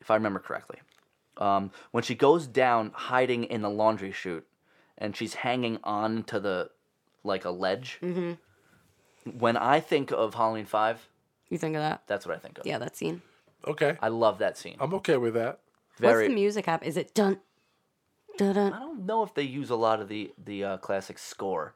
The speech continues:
Speaker 2: That would've been cool, though.
Speaker 1: That would've been very
Speaker 2: For
Speaker 1: cool.
Speaker 2: the, for the whole chase scene. That would be really cool.
Speaker 1: Uh, what
Speaker 3: I
Speaker 1: did
Speaker 3: mean
Speaker 1: you think about the, uh, the music? Alan Ho-, Howarth, he's
Speaker 3: It was still Alan
Speaker 1: reprising
Speaker 3: Howarth,
Speaker 1: his role.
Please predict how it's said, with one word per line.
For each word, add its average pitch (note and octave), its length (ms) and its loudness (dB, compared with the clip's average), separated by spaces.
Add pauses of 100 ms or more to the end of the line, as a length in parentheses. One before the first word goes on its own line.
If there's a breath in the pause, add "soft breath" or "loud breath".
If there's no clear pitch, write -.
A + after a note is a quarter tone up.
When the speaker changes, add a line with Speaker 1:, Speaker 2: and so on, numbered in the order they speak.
(140)
Speaker 2:
That E2 120 0
would've D#2 160 -4
been D2 100 -8
cool, - 220 -12
though. - 220 -12 (100)
Speaker 1:
That G#2 80 -6
would've B2 100 0
been B2+ 140 -4
very G#2 220 0
Speaker 2:
For C3+ 160 -2
Speaker 1:
cool. C#3 80 -4
Speaker 2:
the, C#3 200 -8
for - 140 -10
the C#3+ 80 -4
whole C3+ 340 -8
chase C#3+ 280 -12
scene. E3+ 280 -16 (200)
That D3 120 -18
would - 160 -20
be - 60 -20
really D#3+ 140 -12
cool. - 240 -14 (340)
Speaker 1:
Uh, - 60 -4 (140)
what C#3+ 140 6
Speaker 3:
I - 40 4
Speaker 1:
did D3+ 60 -2
Speaker 3:
mean D3 80 -4
Speaker 1:
you C#4 60 -4
think G#4 200 0
about - 260 2
the, C#4+ 320 0 (140)
uh, A#2+ 80 2
the G#2+ 100 -2
music? G2+ 440 -6 (520)
Alan B2 320 4 (100)
Ho-, - 280 -14 (140)
Howarth, A2 460 2
he's G#2 300 -8
Speaker 3:
It C3+ 100 8
was C#3+ 140 0
still D3+ 240 8
Alan C#3 140 6 (180)
Speaker 1:
reprising B2 180 8
Speaker 3:
Howarth, A2 160 6
Speaker 1:
his A2 60 -2
role. G#2 280 4